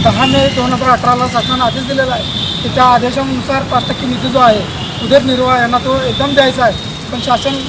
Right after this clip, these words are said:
त्यांचा निधी वेगळा असतानासुद्धा, कर स्वरूपात जमा झालेला असतानासुद्धा तो कर, अ, त-, तो निधी यांना दिला जात नाही,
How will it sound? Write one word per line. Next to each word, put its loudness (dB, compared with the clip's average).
त्यांचा 0
निधी -2
वेगळा 2
असतानासुद्धा, 0
कर -4
स्वरूपात 0
जमा 0
झालेला 2
असतानासुद्धा 2
तो -2
कर, 2
अ, 0
त-, 0
तो 4
निधी 0
यांना 2
दिला 0
जात 2
नाही, 2